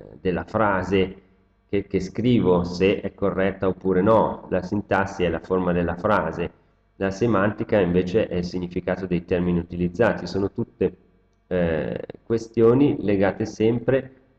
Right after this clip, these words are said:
all'aspetto dei dati. E poi ovviamente si dedica alla sti-, standardizzazione dei formati in modo tale che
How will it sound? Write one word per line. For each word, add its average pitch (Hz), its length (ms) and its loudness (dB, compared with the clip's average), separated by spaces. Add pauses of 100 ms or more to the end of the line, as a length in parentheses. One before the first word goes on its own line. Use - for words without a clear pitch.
(140)
all'aspetto 98 640 -2
dei 87 220 2
dati. - 460 -8 (600)
E 143 120 -2
poi 120 220 6
ovviamente 123 680 4
si 107 180 -4
dedica 92 640 0 (180)
alla 90 200 0
sti-, 95 280 -2 (200)
standardizzazione 95 1200 -2 (1000)
dei 87 200 -8
formati 101 560 -2
in 127 80 0
modo 98 220 0
tale 92 300 -2
che 92 400 -4